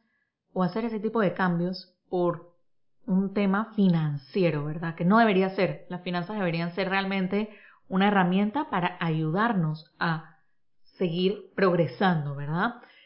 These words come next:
Y muy de la mano con eso viene la razón número diez, que es incrementas tu calidad de vida.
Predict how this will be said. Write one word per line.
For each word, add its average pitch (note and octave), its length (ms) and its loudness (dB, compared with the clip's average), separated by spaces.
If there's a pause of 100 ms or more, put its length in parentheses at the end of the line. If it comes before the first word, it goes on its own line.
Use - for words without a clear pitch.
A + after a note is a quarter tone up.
(140)
Y G#3+ 60 2
muy A#3 160 10
de C4+ 80 8
la C4+ 80 8
mano A#3+ 240 6
con G#3+ 180 4
eso G#3+ 600 0
viene F3+ 260 2
la G#3 100 0
razón E3 320 -2
número E3 280 -2
diez, D#4+ 200 2 (920)
que G#3 320 4
es B3+ 240 -8
incrementas A3 1200 2
tu F#3 140 -8
calidad E3+ 600 2 (120)
de D#3+ 320 -2
vida. D3+ 460 0